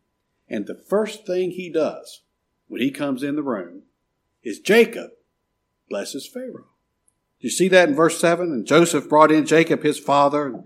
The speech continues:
set him before Pharaoh. And Jacob blessed Pharaoh. And then Jacob and Pharaoh have a short conversation, at least it, what is recorded for us is a short conversation. There may have been more, but what re-, what is recorded is a short conversation.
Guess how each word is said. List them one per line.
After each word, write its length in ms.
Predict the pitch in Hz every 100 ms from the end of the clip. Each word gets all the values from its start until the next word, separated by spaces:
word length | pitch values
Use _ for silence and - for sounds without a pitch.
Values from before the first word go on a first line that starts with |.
| _
set 260 | - 156 175
him 120 | 160
before 340 | 139 - 143
Pharaoh. 600 | 135 143 127 110 110 120 _ _ _ _ _ _ _ _
And 140 | 120 98
Jacob 360 | 185 214 151
blessed 340 | 190 233 226 -
Pharaoh. 340 | 95 82 - _ _ _ _ _ _ _ _ _ _ _ _ _ _
And 160 | - 131
then 200 | 214 190
Jacob 420 | 170 185 180 -
and 140 | 131
Pharaoh 380 | - 170 107 131
have 260 | 120 131 117
a 220 | 98 92
short 320 | - 165 170
conversation, 800 | - 143 117 104 160 123 - 113
at 80 | 123
least 260 | 123 135 -
it, 160 | 127 - _
what 160 | 117 120
is 140 | 110
recorded 520 | 107 - 135 110 98 - _ _ _ _
for 160 | - 131
us 240 | 180 113
is 120 | 101
a 40 | 98
short 300 | - 127 113
conversation. 680 | 110 98 90 - 90 - 113
There 120 | 120
may 180 | 123 139
have 100 | 104
been 180 | 107 92
more, 200 | - -
but 200 | 110 -
what 220 | 156 220
re-, 160 | 160 143
what 160 | 151 226
is 140 | 170
recorded 440 | 131 - 240 226 214
is 60 |
a 60 | 202
short 320 | - 254 233
conversation. 840 | 135 107 104 - 160 98 95 120